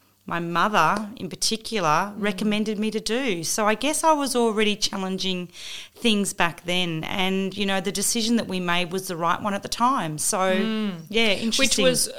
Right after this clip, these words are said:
Speaker 2: was that to hold, um, one of your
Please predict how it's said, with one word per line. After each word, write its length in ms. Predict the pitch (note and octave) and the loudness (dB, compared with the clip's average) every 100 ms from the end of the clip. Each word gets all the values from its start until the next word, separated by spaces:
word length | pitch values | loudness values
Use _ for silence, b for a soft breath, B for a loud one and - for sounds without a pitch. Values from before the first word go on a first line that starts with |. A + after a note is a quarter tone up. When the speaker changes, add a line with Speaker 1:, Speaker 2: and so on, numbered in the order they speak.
| C#3+ | -4
Speaker 2:
was 240 | A3 A3+ A3+ | 0 2 4
that 260 | A3+ - | 2 2
to 360 | - G#3+ F#3+ F3+ | -4 0 0 0
hold, 580 | - F#3+ F#3 F3+ F3+ - | -4 0 2 2 0 -4
um, 280 | F3+ E3 E3 | -4 -4 -4
one 120 | E3+ | -4
of 40 | |
your 80 | E3 | -4